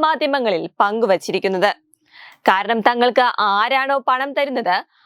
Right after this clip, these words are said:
അവർക്ക് വേണ്ടിയാണ് കോൺഗ്രസ് പ്രവർത്തിക്കുന്നതെന്ന് ഒരു ആരോപണം മുൻപേ ശക്തമാണ്. പാകിസ്ഥാൻ അനുകൂല പരാമർശങ്ങൾ കോൺഗ്രസ് നേതാക്കൾ നടത്തുന്നതും രാഹുൽ ഗാന്ധിയെ പാകിസ്ഥാൻ പുകഴ്ത്തുന്നതും ഇതിന് ഉദാഹരണങ്ങൾ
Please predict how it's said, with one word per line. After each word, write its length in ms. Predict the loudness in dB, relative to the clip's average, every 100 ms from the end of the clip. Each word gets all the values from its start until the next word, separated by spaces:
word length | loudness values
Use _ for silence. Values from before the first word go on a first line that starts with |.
| -2 0
അവർക്ക് 320 | 2 0 0 0
വേണ്ടിയാണ് 420 | 0 0 -2 -2 -2 0
കോൺഗ്രസ് 380 | -2 -2 -6 -2
പ്രവർത്തിക്കുന്നതെന്ന് 960 | 0 2 0 -2 -2 -2 0 0 0 -4 -4 -2 2
ഒരു 140 | 2 2 2
ആരോപണം 560 | 2 2 0 0 -4 -6 -4
മുൻപേ 320 | -2 0 -2 -2 -4
ശക്തമാണ്. 560 | -4 -2 -2 0 -2 -6 _ _ _ _ -20 -12 0
പാകിസ്ഥാൻ 560 | 2 2 -2 0 0 0
അനുകൂല 300 | 0 2 2 2
പരാമർശങ്ങൾ 720 | 0 0 -2 -4 -4 -2 0 0 0
കോൺഗ്രസ് 460 | 0 0 0 0 0
നേതാക്കൾ 420 | 0 2 0 0 -2
നടത്തുന്നതും 520 | -2 -2 -2 -2 -2 -6 _ -20 -16 0 2
രാഹുൽ 420 | 4 0 0 0 2
ഗാന്ധിയെ 400 | 0 0 -2 -2 -2 0
പാകിസ്ഥാൻ 580 | 0 0 -4 -2 0 0 0
പുകഴ്ത്തുന്നതും 680 | 0 2 0 -2 -2 -2 -4 -6 -2 0
ഇതിന് 260 | 2 0 -2 0
ഉദാഹരണങ്ങൾ 720 | 2 2 0 0 -2 -2 -2